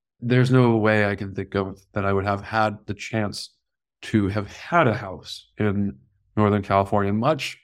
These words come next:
less one where my wife and I can think about, for example, either hosting folks, parents living, children growing into, and not worry about homeless people coming into my doorstep and opening the doors. I feel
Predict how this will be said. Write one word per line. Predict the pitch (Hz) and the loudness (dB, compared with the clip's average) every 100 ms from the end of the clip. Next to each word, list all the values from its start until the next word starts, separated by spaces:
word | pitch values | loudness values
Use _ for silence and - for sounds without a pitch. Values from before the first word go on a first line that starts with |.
| _ 113 | _ -6
less | 120 104 - - - _ _ _ _ | -4 -4 -8 -14 -18 _ _ _ _
one | 113 117 117 | -4 -2 -2
where | 113 110 104 | 0 0 -2
my | 104 | -4
wife | 101 131 131 123 | -2 0 0 -4
and | 107 | -10
I | 101 98 98 _ _ _ _ - | -10 -14 -16 _ _ _ _ -6
can | 110 | -4
think | 101 120 113 | 0 0 2
about, | 107 104 - | 2 0 0
for | 107 | -4
example, | 101 107 107 101 104 95 - _ _ - | -2 -2 -4 -2 -2 -2 -6 _ _ -8
either | 104 90 | -6 -2
hosting | 107 107 - 107 | 0 0 0 -4
folks, | 101 107 104 - - _ _ _ _ _ _ _ _ _ _ 67 - | 0 0 0 -6 -18 _ _ _ _ _ _ _ _ _ _ -20 -4
parents | 110 107 101 104 | 0 2 0 -2
living, | 110 107 107 107 107 _ _ _ _ | -2 -2 -4 -6 -8 _ _ _ _
children | - 120 120 117 117 | -4 0 2 0 0
growing | 110 107 107 98 101 | 0 2 2 -2 -6
into, | 117 120 120 - 120 120 123 - _ _ _ - | -8 -8 -10 -2 -2 -2 -6 -16 _ _ _ -4
and | 113 117 | 0 4
not | 120 127 | 6 4
worry | 113 123 127 127 | 2 2 2 2
about | 110 110 113 - | 2 0 0 -4
homeless | 120 123 117 | -8 -6 -6
people | - 110 113 107 | -6 -6 -6 -6
coming | 110 110 107 | -8 -8 -6
into | 107 107 107 | -6 -8 -6
my | 107 | -6
doorstep | 104 113 113 - 123 131 - | -2 -2 -2 -2 -4 -4 -10
and | 113 | -8
opening | 101 - 107 104 | -8 -6 -6 -4
the | 104 | -6
doors. | 104 107 147 165 - - | -4 -4 -4 -8 -14 -12
I | 110 | -12
feel | - 113 110 107 104 | -10 -8 -6 -6 -8